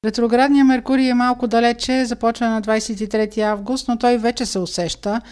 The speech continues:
Така че подгответе се да четете по-подробно тези документи или формуляри, които подписвате, нищо, че става въпрос за партньора ви.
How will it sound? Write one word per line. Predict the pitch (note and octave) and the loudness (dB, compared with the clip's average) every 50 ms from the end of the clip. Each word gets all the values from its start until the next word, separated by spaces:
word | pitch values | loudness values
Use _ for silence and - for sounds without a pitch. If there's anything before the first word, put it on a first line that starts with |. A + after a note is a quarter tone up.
| - - - - - _ - | -20 -20 -20 -20 -20 _ -6
Така | - A3 - B3 B3 C4 | -4 -2 0 0 0 0
че | B3+ - - C4 C4 B3+ B3+ | 0 0 0 2 2 2 2
подгответе | - A#3 G#3 G3 G#3 G#3 - - A#3+ C4+ C4 D#4 | -2 -4 -4 -2 -4 -4 0 0 0 0 0 -4
се | C4 - - C#4 | -8 -6 -6 -4
да | B3+ A3+ A#3 | -4 -4 -4
четете | - - A3+ - B3+ B3 A#3+ C#4 A#3+ | -4 -6 -4 -2 -2 -2 -2 -2 -2
по-подробно | - A#3+ A#3+ A#3+ C4+ A#3+ A#3+ A3+ A#3 A#3 B3 A#3+ | 0 -2 -2 -2 -2 -2 0 0 0 0 0 -2
тези | A#3+ A#3+ A3+ A3 - A#3 | -2 -2 -2 -2 -4 -6
документи | G#3+ G#3+ G#3+ G#3+ - G3 G3+ G#3 A3+ A#3 A3+ - B3+ | -6 -4 -4 -4 -2 -2 -2 0 0 -2 -2 -2 -4
или | A#3+ A3+ A3+ | -2 -2 -2
формуляри, | - G#3+ G3+ G3+ G3 G3+ G3+ G#3+ G#3+ G#3+ G#3 | -2 -2 -2 -2 0 0 0 0 0 -2 -2
които | - G#3 G3+ G3+ G#3 | -2 -4 -4 -4 -4
подписвате, | - - F#3 - - G3+ G#3 G3+ - A#3 A#3 - C4 | -8 -10 -10 -6 -4 -6 -4 -4 -4 -6 -2 -2 0
нищо, | B3 A#3+ A#3 A#3+ A#3+ | 0 0 -2 -4 -8
че | A#3 - A3+ | -10 -8 -10
става | - - A#3 A3 A3+ A3 G#3+ | -6 -4 -2 -2 0 0 -2
въпрос | G#3 G3 G3+ - G#3 G#3+ G#3+ G#3+ - | -4 -6 -4 -4 -2 -2 -2 -4 -6
за | G3+ F3 F#3+ | -6 -6 -6
партньора | F#3 - F#3+ E3+ - G3 G3+ G#3 A3 A3+ A3+ | -6 -6 -8 -8 -6 -4 -2 -2 -2 -2 -2
ви. | G#3+ B3 B3+ C4+ | -2 -2 -2 -2